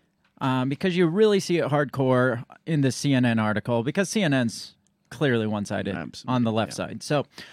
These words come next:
Speaker 1: um, let me pull up this article. It says, "Finally, the U S gets a strategy on fighting domestic terrorism." This
Speaker 2: Thank
Speaker 1: is
Speaker 2: God.
Speaker 1: this is an op-ed, so we can't blame C N N completely, but they did
Speaker 2: Yeah.
Speaker 1: allow this op-ed <laughs> to be posted.
Speaker 2: Yeah.
Speaker 1: So it says,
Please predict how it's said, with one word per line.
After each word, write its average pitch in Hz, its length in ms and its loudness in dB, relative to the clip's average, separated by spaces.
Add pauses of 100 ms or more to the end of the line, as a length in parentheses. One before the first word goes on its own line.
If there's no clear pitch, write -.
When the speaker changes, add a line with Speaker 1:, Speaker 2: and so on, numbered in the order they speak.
(360)
Speaker 1:
um, 143 560 0
let 165 140 -2
me 196 100 -2
pull 160 220 0
up 151 120 -2
this 143 200 0
article. 139 360 2
It 139 120 -2
says, 143 240 2
"Finally, 180 680 2
the 123 160 -4
U 175 220 0
S - 160 -2
gets 143 200 -6
a 120 60 -6
strategy 131 640 -2
on 107 160 -4
fighting 139 520 -4
domestic 120 520 -4
terrorism." 101 640 -6
This 185 220 -2
Speaker 2:
Thank 190 120 -6
Speaker 1:
is - 60 -10
Speaker 2:
God. - 120 -16
Speaker 1:
this 226 160 -4
is 196 60 -6
an 151 120 -4
op-ed, 110 520 -4
so 113 380 -6 (400)
we 156 80 -6
can't 220 280 -2
blame 151 280 -4
C 135 180 -6
N 127 100 -2
N 123 180 -2
completely, 110 560 -6
but 127 120 -6
they 156 100 -2
did 170 180 -4
Speaker 2:
Yeah. 127 100 0
Speaker 1:
allow 127 180 2
this 110 180 -6
op-ed 120 340 2
<laughs> - 20 -8
to 147 80 4
be 143 140 0
posted. 117 340 -2
Speaker 2:
Yeah. 95 140 -2 (960)
Speaker 1:
So 226 180 2
it 208 80 0
says, 220 320 2